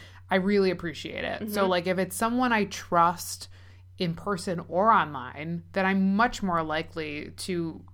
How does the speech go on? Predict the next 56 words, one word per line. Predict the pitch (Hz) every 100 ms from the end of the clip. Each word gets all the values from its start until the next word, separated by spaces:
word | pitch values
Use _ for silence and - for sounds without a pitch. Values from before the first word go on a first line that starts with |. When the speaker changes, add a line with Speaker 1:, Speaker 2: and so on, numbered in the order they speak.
| -
Speaker 1:
like, | 180 165 - -
just | 175 185 -
figure | 196 170 180
out | 175 165
if | 165
it's | 170
something | 170 170
that | 165 151
I | 147
need | 165 226 208
or | -
not. | - - 69 - - -
And | 233
I, | 233 226 - -
I | 208 233 226 - -
almost | 202 247 311 311 254
even | 214 214 220
am | 190 180
fine | - 202 214 208 190 175
with | 170 170
the | -
paid | 180 - 180 190 175 -
promo. | - 269 240 156 -
Like, | 180 185
a |
lot | 190 190
of | 220
the | 220
people | 214 208 202
that | 185 180
I | 180
know | 175 165 185
and | 180
love | 160 151 175
that | 170 - -
support | - 180 - 185 185 - -
things | 185 175
on | 170 165
social | 175 170 165
media, | 202 208 170
it's | - 165
Speaker 2:
Toss | 196 208 -
me | 285
a |
referral | 247 208 - 220 214
link. | - - -
Speaker 1:
Oh, | 247 320
yeah. | 311 349 214 220
It's, | 247 -
and | 240
it's | 262 196
Speaker 2:
I | 214
Speaker 1:
paid. | 277
Speaker 2:
will | 359
happily | 190 208 233 214
support, | - 208 202 185